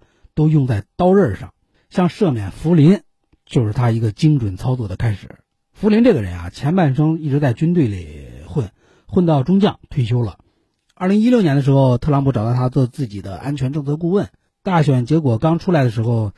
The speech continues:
他就荣升特朗普的国家安全顾问了。后来特朗普不是惹上了这个通俄门调查嘛，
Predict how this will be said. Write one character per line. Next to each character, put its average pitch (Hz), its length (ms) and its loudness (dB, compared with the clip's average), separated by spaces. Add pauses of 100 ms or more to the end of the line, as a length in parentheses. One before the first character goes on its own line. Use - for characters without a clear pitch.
(380)
他 143 120 -2
就 131 160 4
荣 123 220 2
升 139 160 4
特 139 100 -2
朗 127 140 0
普 117 80 -4
的 101 140 -6
国 123 180 -4
家 135 140 0
安 139 120 -2
全 110 160 -4
顾 104 140 -4
问 101 140 -6
了。 85 60 -16 (600)
后 151 120 0
来 139 120 2
特 151 100 2
朗 147 160 2
普 110 140 -4
不 120 120 0
是 135 160 2
惹 98 200 -4
上 135 200 0
了 113 60 0
这 123 140 -2
个 107 120 -6
通 160 220 -4
俄 160 120 2
门 120 120 -6
调 175 160 0
查 90 220 -12
嘛， 92 140 -18